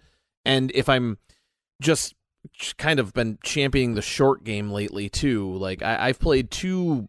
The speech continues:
essentially ninety minute, um, games in the last week, and, and one was Year Walk, and the other one was Super Kiwi sixty-four. And I love both those games; they're great.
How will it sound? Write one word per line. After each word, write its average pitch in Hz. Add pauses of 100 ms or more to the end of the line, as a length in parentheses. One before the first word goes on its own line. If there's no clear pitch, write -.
(280)
essentially 131
ninety 117
minute, 110 (460)
um, 101 (180)
games 107
in 98
the 95
last 98
week, 98
and, 101
and 107
one 113
was 104 (100)
Year 107
Walk, 98
and 101
the 104
other 104
one 104
was 101
Super 110
Kiwi 104
sixty-four. 98 (400)
And 110 (340)
I 170
love 160
both 151
those 107
games; 69
they're 131
great. 175